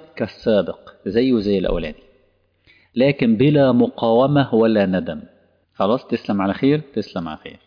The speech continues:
خلاص، نتقابل الصبح، نتقابل الصبح. طب بالليل؟ نتقابل بالليل، نتقابل. فهو على طول إيه؟ مكمل معاه. هذا همه إخفاء الذنب عن أعين الناس، لا التخلص من الذنب.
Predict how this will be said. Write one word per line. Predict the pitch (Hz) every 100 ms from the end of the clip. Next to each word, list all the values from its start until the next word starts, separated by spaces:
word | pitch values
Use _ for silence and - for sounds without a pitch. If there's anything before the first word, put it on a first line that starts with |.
| _ _
خلاص، | 90 98 -
نتقابل | - 117 110
الصبح، | 104 - 139 -
نتقابل | 95 - 92 95
الصبح. | - - - -
طب | 90
بالليل؟ | 95 92 95 95 - - _ _
نتقابل | 98 107 110
بالليل، | 98 107 120 143
نتقابل. | 117 - 95 98
فهو | - 98 113
على | 110 95 98 95
طول | - 139
إيه؟ | 123 131 - _
مكمل | 104 - 117 104 80 - -
معاه. | 95 82 78 - _ _ _ _ _ _ _
هذا | 135 180 190 175 180 208 - -
همه | - 139 202 196 196 214 180 - - -
إخفاء | 127 120 - 180 180 -
الذنب | 147 110 113 180 196 139 113
عن | 101 120 120
أعين | 160 147 139 123 117
الناس، | 101 90 71 - -
لا | 110
التخلص | 131 - 120 - 160 151 120 -
من | 98
الذنب. | 85 90 76